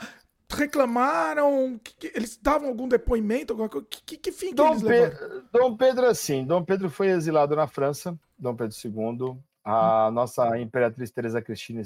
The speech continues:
Speaker 2: acompanhou ele, a família imperial toda foi pra França, né? É, ele vai morrer com a saúde um, um, ligeiramente debilitada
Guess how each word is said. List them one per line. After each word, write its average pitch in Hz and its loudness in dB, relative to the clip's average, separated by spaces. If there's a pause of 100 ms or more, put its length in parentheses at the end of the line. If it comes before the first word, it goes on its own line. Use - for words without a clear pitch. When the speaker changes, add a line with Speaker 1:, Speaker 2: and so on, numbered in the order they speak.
Speaker 2:
acompanhou 110 -4
ele, 127 2
a 107 -6
família 110 -6
imperial 107 -2
toda 110 -8
foi - -12
pra 117 -4
França, 147 -4 (480)
né? 143 0 (320)
É, 135 2
ele 143 0
vai 165 2
morrer 160 0 (160)
com 143 -4
a 139 -2
saúde 139 -2
um, 127 -12
um, 127 -10
ligeiramente 120 -6
debilitada 117 -2